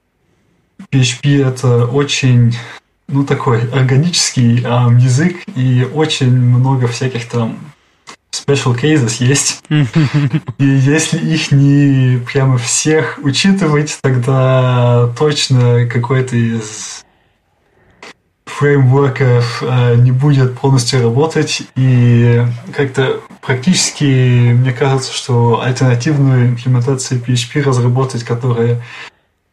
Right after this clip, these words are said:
Speaker 1: прямо все там WordPress и Symfony и Laravel, э, будет правильно
Speaker 2: <laughs> Ну да.
Speaker 1: саппортить, это очень сложно.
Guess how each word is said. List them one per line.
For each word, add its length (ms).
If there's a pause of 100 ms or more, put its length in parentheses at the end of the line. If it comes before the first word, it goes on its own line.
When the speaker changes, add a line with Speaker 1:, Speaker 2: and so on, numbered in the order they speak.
(140)
Speaker 1:
прямо 320
все 300
там 420
WordPress 600
и 300
Symfony 600
и 40
Laravel, 800 (100)
э, 380
будет 520
правильно 400 (400)
Speaker 2:
<laughs> 640
Ну 80
да. 100
Speaker 1:
саппортить, 500
это 280
очень 380
сложно. 540